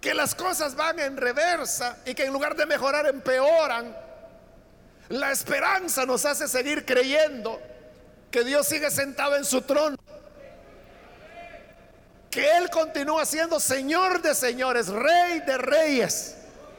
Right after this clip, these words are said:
y que Él no está pasivo, sino que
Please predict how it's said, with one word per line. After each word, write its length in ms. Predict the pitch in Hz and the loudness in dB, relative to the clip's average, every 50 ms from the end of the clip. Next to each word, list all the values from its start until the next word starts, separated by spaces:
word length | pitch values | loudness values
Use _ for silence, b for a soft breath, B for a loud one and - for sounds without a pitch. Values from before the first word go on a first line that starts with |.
| - - - - - - - - - - - - - - - - 679 - - - - - - - - - - - - - - - - - - - - - - - - - - | -20 -20 -20 -20 -18 -18 -18 -18 -18 -20 -20 -20 -20 -20 -18 -18 -18 -18 -20 -20 -20 -20 -20 -20 -20 -20 -20 -20 -20 -20 -20 -20 -20 -20 -20 -20 -20 -20 -20 -20 -20 -8 -4
y 120 | - 277 - | -4 -4 -2
que 440 | - 285 262 269 285 320 349 349 | 0 0 2 4 6 6 6 6
Él 300 | 339 311 262 247 233 233 - - - - - - - - - | 4 2 -2 -6 -8 -12 -14 -18 -18 -20 -20 -20 -20 -16 -10
no 200 | 214 202 226 302 | -8 -4 -2 0
está 260 | 370 349 - 349 339 | 0 0 -2 -2 -4
pasivo, 560 | - 330 311 269 - - 392 415 392 359 311 254 | -2 -2 -2 -2 0 0 2 2 2 2 2 2
sino 260 | - 269 269 302 294 | 0 0 -2 -2 0
que 220 | 302 294 262 240 | 0 0 -2 -2